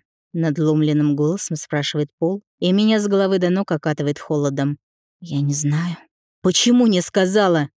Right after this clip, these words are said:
Какого черта вообще?" "Не знаю, Пол, не имею малейшего понятия, но ты должен". "Я должен идти. Срочно!" перебивает он меня, заканчивая мою мысль.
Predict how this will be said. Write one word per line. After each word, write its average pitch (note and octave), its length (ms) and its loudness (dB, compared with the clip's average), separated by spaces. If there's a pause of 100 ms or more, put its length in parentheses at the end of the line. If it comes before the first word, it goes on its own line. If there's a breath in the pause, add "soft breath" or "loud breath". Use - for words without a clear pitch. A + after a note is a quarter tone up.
(100)
Какого A#3+ 400 0
черта A3+ 360 -2
вообще?" G#3 540 -2 (420)
"Не D#3+ 140 -2
знаю, G3 460 0 (100)
Пол, F#3 320 0 (180)
не G3+ 220 2
имею A#3 320 4
малейшего G3+ 520 0
понятия, F#3+ 560 -2
но G3 200 0
ты A3+ 140 0
должен". G#3+ 600 0 (360)
"Я D3+ 260 0
должен F#3+ 420 2
идти. D#3 380 -2 (180)
Срочно!" F#3 720 0 (360)
перебивает D3 560 0
он D#3 160 2
меня, E3 280 2
заканчивая D#3+ 560 -2
мою C#3+ 260 2
мысль. C#3+ 480 -4